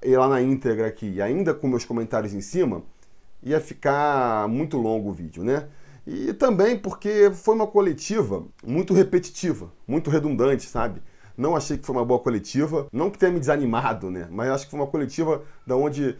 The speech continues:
é, não se, se aprendeu muito sobre o futuro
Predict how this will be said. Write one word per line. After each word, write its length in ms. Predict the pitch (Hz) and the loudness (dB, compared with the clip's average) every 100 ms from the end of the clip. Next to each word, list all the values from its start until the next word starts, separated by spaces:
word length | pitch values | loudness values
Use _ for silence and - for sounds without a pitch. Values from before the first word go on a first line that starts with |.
| - | -10
é, 300 | - 117 113 | -2 0 0
não 160 | 117 151 | 0 -2
se, 720 | 160 165 147 123 110 98 98 - - | -2 -4 0 0 0 -2 -6 -10 -18
se 240 | - - | -16 -4
aprendeu 720 | 135 - 165 147 120 156 131 - - - - | -4 0 2 2 2 2 2 -4 -16 -20 -6
muito 460 | 107 165 165 90 | 0 2 0 -6
sobre 260 | - 127 113 | -4 -2 -2
o 40 | |
futuro 600 | 110 - - 170 226 - | -4 -8 -6 -2 -2 -4